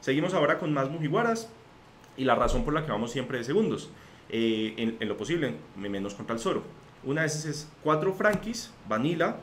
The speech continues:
que valen cuatro y son seis mil, y cuatro Luffys. Entonces, muy estable porque lo buscamos con Nami,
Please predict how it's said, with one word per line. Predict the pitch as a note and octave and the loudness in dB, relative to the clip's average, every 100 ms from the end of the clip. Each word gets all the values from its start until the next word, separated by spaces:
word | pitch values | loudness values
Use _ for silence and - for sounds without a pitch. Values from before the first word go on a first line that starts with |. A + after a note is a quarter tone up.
| - - | -14 -10
que | G#2+ G#2+ G#2 | -4 -2 0
valen | G2 G#2+ C3+ | 0 0 -2
cuatro | D#3 D3+ C#3+ D3 | 2 2 2 0
y | |
son | D3+ D#3 | -2 -4
seis | F3+ F#3+ | -4 -2
mil, | G3+ G3+ - - - - | -2 -2 -6 -18 -20 -6
y | D3 G#3 - | -4 -4 -2
cuatro | B2+ A#2 B2+ | 0 0 0
Luffys. | B2 A#2+ - - - - - - - - | 0 0 -2 -12 -14 -18 -18 -20 -20 -14
Entonces, | G2 A2 A#2 A#2 C#3+ C#3+ - C#3+ | -6 -2 0 2 2 0 -4 -4
muy | D#3 F3 F3 | 2 2 2
estable | E3 F3 D#3+ E3 | 0 4 4 4
porque | E3 D3 - A#2 G#2+ | 0 -4 -2 -2 0
lo | G#2 | 0
buscamos | G2+ - A2+ D3 | -2 -2 -4 -4
con | B2+ A#2 | -4 0
Nami, | G3+ A#3 A3+ A3+ | 2 4 4 2